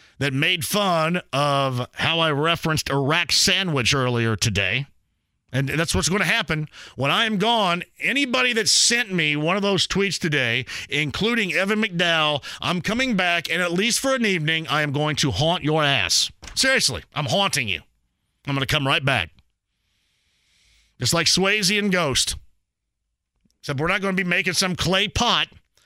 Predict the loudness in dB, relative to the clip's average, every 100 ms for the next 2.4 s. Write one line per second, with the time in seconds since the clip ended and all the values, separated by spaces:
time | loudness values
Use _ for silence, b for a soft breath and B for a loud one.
0 | b b b -4 -2 -2 -2 0 0 0
1 | 0 0 0 0 0 2 2 2 2 0
2 | 0 0 0 -2